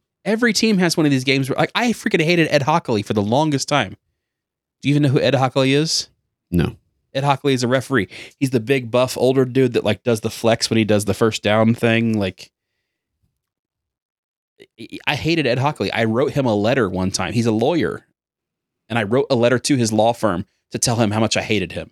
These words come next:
Speaker 1: because of bad calls he's made.
Speaker 2: Mm-hmm.
Speaker 1: Like, I get it. In fandom, we have things that we pe-, we have people we hate, and we feel like we've been gypped by the refs, but you really think that the Lions have been systematically, like,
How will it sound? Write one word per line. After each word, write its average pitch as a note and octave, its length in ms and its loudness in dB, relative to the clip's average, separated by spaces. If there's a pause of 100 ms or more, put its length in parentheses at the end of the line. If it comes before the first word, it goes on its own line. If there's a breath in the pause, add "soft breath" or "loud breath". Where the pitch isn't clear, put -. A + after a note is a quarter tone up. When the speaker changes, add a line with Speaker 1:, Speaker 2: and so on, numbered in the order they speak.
Speaker 1:
because A2 240 -4
of A2+ 180 -4 (460)
bad A2 260 0
calls D#3+ 280 0
he's F#2+ 160 0
made. D#2+ 400 -10
Speaker 2:
Mm-hmm. F2 320 -2 (640)
Speaker 1:
Like, - 280 -6 (180)
I F3 80 -2
get E3+ 220 -2
it. F2 200 -6 (260)
In C3+ 140 -2
fandom, D3 460 0
we A#2+ 120 2
have C3+ 260 0
things B2+ 320 0
that G#2 120 -2
we G#2+ 100 -2
pe-, - 140 -2
we B2+ 100 0
have C3+ 100 2
people A#2+ 200 -2
we E2+ 100 -2
hate, C3 400 -2 (300)
and G2+ 180 -8
we F#2+ 100 -6
feel D#3 160 0
like B2 140 0
we've A2 120 -4
been G2+ 120 0
gypped A#2 220 0
by D2 80 -4
the - 80 -10
refs, - 360 -2
but - 160 -6 (1200)
you G#2+ 100 -16
really C#3 240 2
think C#3+ 300 -2
that A2+ 200 -2
the G#2 80 -8
Lions A2 440 0
have G2+ 140 -4
been G2 380 -4
systematically, G#2 920 -2 (1600)
like, - 320 -16